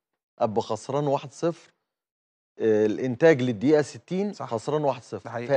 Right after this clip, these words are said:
Speaker 1: أول دقيقتين.
Speaker 2: إمم.
Speaker 1: و-، وال-، وسموحة في أول خمس دقايق.
Speaker 2: بالضبط.
Speaker 1: وفضلت للدقيقة أربعة وتمانين، فاختبارات كانت صعبة. حتى الكاس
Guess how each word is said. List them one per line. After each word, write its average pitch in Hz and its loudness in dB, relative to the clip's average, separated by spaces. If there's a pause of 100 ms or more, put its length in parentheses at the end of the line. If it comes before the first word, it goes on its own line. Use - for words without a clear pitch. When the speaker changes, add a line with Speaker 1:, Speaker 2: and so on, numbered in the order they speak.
(140)
Speaker 1:
أول 202 4
دقيقتين. 104 -6 (320)
Speaker 2:
إمم. 123 -16 (1000)
Speaker 1:
و-، 123 2
وال-، 131 2
وسموحة 180 2 (200)
في 151 -2
أول 208 10
خمس 185 2
دقايق. 120 2
Speaker 2:
بالضبط. 123 -6 (560)
Speaker 1:
وفضلت 131 2
للدقيقة 147 2
أربعة 165 2
وتمانين، 160 -2
فاختبارات 139 -4
كانت 123 -10
صعبة. 147 -6
حتى 147 -12
الكاس 151 -8